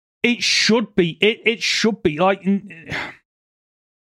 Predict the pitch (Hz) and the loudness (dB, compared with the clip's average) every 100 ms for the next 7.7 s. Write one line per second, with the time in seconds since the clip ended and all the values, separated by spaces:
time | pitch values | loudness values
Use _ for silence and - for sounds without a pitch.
0 | _ _ _ - 233 214 208 - - 247 | _ _ _ -2 0 0 0 -2 0 0
1 | - 208 180 165 - 175 151 135 156 143 | 2 2 2 0 0 2 0 0 -2 0
2 | 147 202 233 240 - 170 143 143 - 170 | 2 0 2 0 0 0 0 -2 0 2
3 | 175 160 160 156 143 _ - - 156 - | 2 2 2 0 -4 _ -4 0 0 0
4 | 127 120 120 139 135 139 127 123 135 120 | -4 -4 -4 -2 -2 0 -2 -2 0 0
5 | 120 - _ _ _ - 143 127 165 190 | -2 -6 _ _ _ -4 -2 2 2 2
6 | 262 - _ - - _ - 127 - 135 | -2 -4 _ -20 -20 _ -4 -2 -2 -2
7 | 120 - - 170 170 160 | -2 2 2 4 2 -2